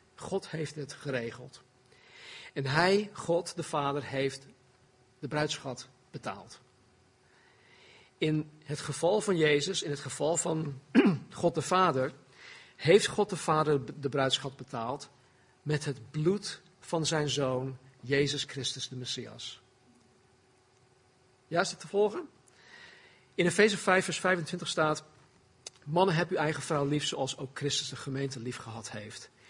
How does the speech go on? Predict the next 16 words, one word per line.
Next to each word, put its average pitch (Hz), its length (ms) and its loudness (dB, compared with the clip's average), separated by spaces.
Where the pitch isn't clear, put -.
en 143 180 0
zich 135 180 -2
voor 170 400 -2
haar 139 320 -6
heeft 131 260 -6
overgegeven." 127 800 -12
Dus - 380 2
God 240 320 4
de 220 80 0
Vader 196 540 4
heeft 160 500 2
zijn 147 300 0
Zoon 190 340 4
gegeven 147 500 0
als 127 160 -8
bruidschat. 151 760 -4